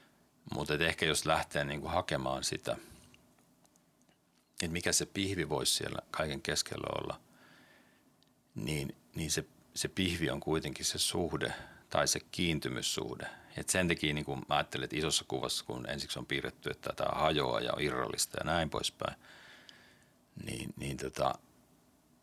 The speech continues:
se, se tutkain, mitä vastaan siinä potkitaan,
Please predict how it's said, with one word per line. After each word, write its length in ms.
se, 400
se 140
tutkain, 640
mitä 260
vastaan 420
siinä 220
potkitaan, 680